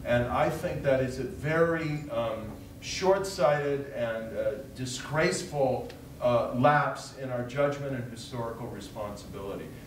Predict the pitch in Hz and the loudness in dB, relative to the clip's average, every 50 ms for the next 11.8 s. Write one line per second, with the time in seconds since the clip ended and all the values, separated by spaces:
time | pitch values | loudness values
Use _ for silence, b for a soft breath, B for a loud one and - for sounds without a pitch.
0 | B B B 127 127 143 - - 151 131 135 - - - 175 175 175 - 180 175 | B B B 2 4 4 4 2 -2 -4 -4 -4 2 4 4 4 4 4 -2 -2
1 | 156 143 135 120 120 123 123 - - - 196 208 208 196 170 151 143 143 - - | -2 -2 -2 -2 -2 -4 -6 -8 2 4 4 6 6 4 2 0 -2 -6 -8 -10
2 | - B B B B B B B B B - - 226 247 247 240 240 - - - | -14 B B B B B B B B B -2 2 4 4 4 2 0 -6 -8 -2
3 | 165 180 180 - - 240 269 285 285 277 - - - 220 233 240 240 214 185 - | -2 -2 0 0 2 2 4 6 6 4 2 0 -2 0 0 2 2 2 2 0
4 | - 175 196 214 220 - - 135 143 143 175 185 202 208 190 180 170 160 151 139 | 2 2 4 4 4 4 2 -2 -2 0 0 2 2 2 2 0 0 0 0 0
5 | 139 139 151 160 160 151 143 - 151 139 135 127 120 - - 139 131 127 120 110 | 0 2 0 0 0 -2 -2 0 2 2 2 2 0 -2 0 2 2 4 2 2
6 | 107 104 113 113 117 131 175 208 220 196 190 175 147 131 123 135 147 156 151 151 | -2 -4 -6 -8 -4 2 4 4 4 4 0 -2 -2 -2 2 4 4 4 4 4
7 | 147 - 143 127 127 170 190 190 190 185 - 160 143 127 123 139 151 170 156 147 | 2 0 -4 -6 -4 -2 0 0 0 0 -2 -4 -4 -2 -2 0 -2 -2 -2 -2
8 | 139 127 131 143 143 143 139 135 131 123 131 127 120 - - - 135 131 - - | -4 -2 0 2 2 2 0 -2 -4 -4 -6 -6 -6 -6 0 2 2 2 2 0
9 | - - 107 113 127 135 135 - - - - - - - - - B B B B | -2 0 2 4 4 4 2 0 -2 -2 -4 -4 -4 -6 -8 -10 B B B B
10 | B - - 135 143 143 139 - 151 156 160 175 202 220 214 - - 190 156 143 | B -4 2 4 4 4 4 -2 -4 -2 4 4 4 4 4 0 -4 -6 -6 -4
11 | 151 151 147 165 175 160 156 156 165 180 185 170 - - - - | -4 -4 -2 -2 -2 -2 -2 -2 -2 -2 -2 -2 -4 -6 -8 -10